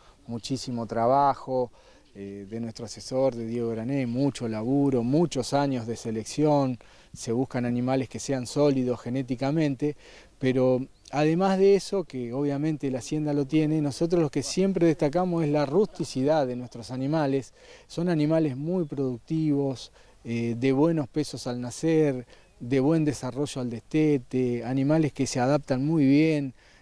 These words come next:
En nuestra zona es una zona muy difícil, una zona dura, de, de mucho calor, poca sombra, agua, agua complicada. Entonces nuestra hacienda es muy caminadora, conoce todos los parásitos que,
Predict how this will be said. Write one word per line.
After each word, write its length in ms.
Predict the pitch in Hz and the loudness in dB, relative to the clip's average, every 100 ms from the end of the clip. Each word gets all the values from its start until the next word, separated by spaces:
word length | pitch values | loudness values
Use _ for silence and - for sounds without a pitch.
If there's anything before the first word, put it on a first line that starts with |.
| - | -12
En 160 | 127 135 | -8 -6
nuestra 220 | 131 131 | -6 -6
zona 240 | - 165 | -4 -4
es 120 | 139 | -4
una 120 | 139 143 | -6 -6
zona 260 | 147 139 | -4 -2
muy 160 | 139 151 | 0 0
difícil, 560 | 127 - 160 - 127 | 0 2 2 0 -4
una 120 | 131 120 | -4 -4
zona 300 | - 135 123 | -2 0 2
dura, 540 | 143 156 151 139 131 | 6 6 6 4 2
de, 180 | 120 110 | 0 -4
de 140 | 107 | -4
mucho 280 | 127 139 135 | -4 -2 -2
calor, 540 | 127 127 156 160 151 | 2 4 4 4 2
poca 340 | 131 143 139 131 | -2 -6 -4 -6
sombra, 680 | - 160 156 139 135 131 127 - - | -4 -4 -2 -2 -4 -4 -6 -14 -14
agua, 640 | - 135 143 135 117 110 98 - - - - - - - - | 0 2 4 2 0 -8 -12 -20 -20 -20 -20 -20 -20 -20 -4
agua 300 | 135 131 113 | 2 2 2
complicada. 840 | 113 110 117 151 151 143 135 127 - _ _ _ | -2 -6 0 4 4 2 0 -4 -10 _ _ _
Entonces 400 | 131 131 160 147 | -4 -2 0 0
nuestra 220 | 143 139 | -2 -2
hacienda 300 | 135 160 160 | -2 0 0
es 80 | 135 | 0
muy 220 | 147 170 | 0 -2
caminadora, 920 | 147 135 131 131 151 170 151 143 131 117 | 0 -2 0 2 4 4 4 2 0 -4
conoce 420 | 135 147 170 131 | -6 -6 -6 -6
todos 260 | 113 156 135 | -2 0 0
los 140 | 117 | -4
parásitos 640 | 117 127 147 - 107 110 | -8 -6 -6 -10 -12 -14
que, 200 | - 113 | -12 -14